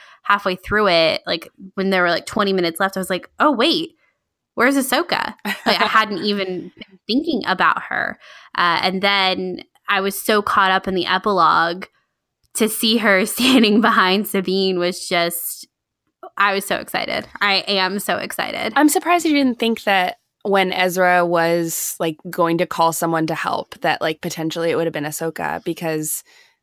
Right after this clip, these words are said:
Speaker 2: of that vague
Speaker 1: No, 'cause
Speaker 2: promise
Speaker 1: I
Speaker 2: that happened in A World Between
Speaker 1: Yeah,
Speaker 2: Worlds.
Speaker 1: but it, it was, like, him telling her,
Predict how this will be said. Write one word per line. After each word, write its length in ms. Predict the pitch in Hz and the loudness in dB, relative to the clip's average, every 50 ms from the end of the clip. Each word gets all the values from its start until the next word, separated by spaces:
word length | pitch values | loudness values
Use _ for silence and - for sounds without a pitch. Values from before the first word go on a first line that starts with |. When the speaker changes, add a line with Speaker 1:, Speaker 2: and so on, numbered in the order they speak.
| _ _ | _ _
Speaker 2:
of 160 | - 185 175 - | -6 -4 -2 0
that 160 | 214 - - _ _ _ _ _ _ _ - | -2 -2 -2 _ _ _ _ _ _ _ -14
vague 300 | 180 165 190 180 170 170 | -4 0 0 0 0 0
Speaker 1:
No, 60 | 254 254 | -2 -2
'cause 40 | - | 0
Speaker 2:
promise 480 | 185 175 175 170 170 160 160 160 - 233 | 2 2 2 2 2 2 0 0 0 0
Speaker 1:
I 40 | 247 | 0
Speaker 2:
that 120 | 185 165 | 2 2
happened 720 | 160 160 156 - - 165 165 165 180 190 - - - - - _ | 2 0 0 -2 -2 -4 -4 -4 -6 -8 -8 -10 -12 -14 -14 _
in 280 | - 180 170 170 170 - | -6 -6 -4 -4 -4 -4
A 80 | - 180 | -2 0
World 200 | 180 170 175 185 | 0 0 -2 -4
Between 260 | 175 175 - - 254 | -6 -8 -6 -2 2
Speaker 1:
Yeah, 220 | 277 294 285 277 | 4 4 4 4
Speaker 2:
Worlds. 60 | 254 247 | 2 2
Speaker 1:
but 160 | 262 247 247 | 0 -2 -2
it, 60 | 247 _ _ _ _ _ _ _ _ _ _ _ _ _ - | -6 _ _ _ _ _ _ _ _ _ _ _ _ _ -4
it 80 | 262 | -2
was, 120 | 277 269 262 | 0 0 2
like, 140 | 269 254 247 | 0 0 -2
him 320 | - - 269 262 269 269 254 | -2 -2 0 0 0 0 0
telling 400 | - 240 220 208 202 196 196 190 | 0 2 2 2 2 0 -2 -2
her, 340 | - 208 196 196 196 190 | -2 0 2 2 2 2